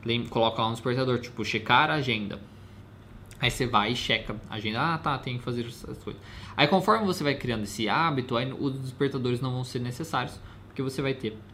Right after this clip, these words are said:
esse hábito. Então, um jeito principal, assim, o, o primeira coisa pra você fazer, pra você aprender a ser mais organizado, principalmente com o tempo,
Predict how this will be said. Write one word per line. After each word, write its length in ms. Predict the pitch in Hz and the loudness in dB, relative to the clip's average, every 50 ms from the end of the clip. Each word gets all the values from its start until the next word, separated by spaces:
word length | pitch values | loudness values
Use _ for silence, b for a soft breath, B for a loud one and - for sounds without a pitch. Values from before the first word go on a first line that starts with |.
| - - | -14 -12
esse 180 | - - - 92 | -10 -6 -4 -4
hábito. 200 | - - - 208 | -4 -4 -4 -4
Então, 200 | 247 277 294 330 | -2 0 2 2
um 40 | 269 | 4
jeito 300 | 165 160 175 175 170 - | 6 8 6 6 4 0
principal, 520 | - 226 277 339 - - - - 147 139 | -4 -4 -4 -4 -4 -4 0 2 2 2
assim, 180 | 135 - 139 - | 2 0 -4 -6
o, 40 | |
o 320 | - 120 113 - - - - - | -4 -4 -4 -4 -6 -8 -8 -6
primeira 420 | - 180 185 185 214 277 339 - | -4 -2 -2 0 0 0 0 0
coisa 220 | - - 151 131 120 | 2 2 2 2 2
pra 100 | - - | 0 -4
você 80 | 123 | -4
fazer, 200 | - - 117 110 | -4 -2 -2 -4
pra 100 | 104 - | -4 -4
você 80 | - 131 | -4 -4
aprender 260 | 117 - 120 113 110 | -2 -2 -2 -2 -2
a 40 | 107 | -2
ser 280 | 107 - - 196 220 214 | -2 2 4 4 4 4
mais 220 | 196 175 156 135 | 2 2 2 2
organizado, 600 | 139 127 113 117 113 110 107 104 135 131 127 113 | 2 2 2 2 0 -2 0 0 2 2 2 0
principalmente 360 | - 123 - - 117 110 - | -2 -6 -6 -6 -6 -6 -6
com 200 | - - 170 175 | -4 -2 0 0
o 40 | 160 | 0
tempo, 360 | - - 139 139 139 151 139 | 0 0 -2 -2 -2 -4 -6